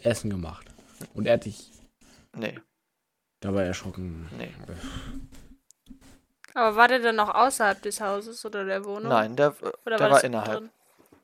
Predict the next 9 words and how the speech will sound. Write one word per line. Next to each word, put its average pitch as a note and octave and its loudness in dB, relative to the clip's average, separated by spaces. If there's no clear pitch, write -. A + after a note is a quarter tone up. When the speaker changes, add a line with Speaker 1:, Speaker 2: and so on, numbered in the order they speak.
Speaker 1:
Also G#2+ -2
der G#2 0
war A2 4
drin. A2 0
Hat - 0
dich C#3+ 4
nicht F3+ 8
erschrocken? C3+ 6
Speaker 2:
Nein. C3+ 2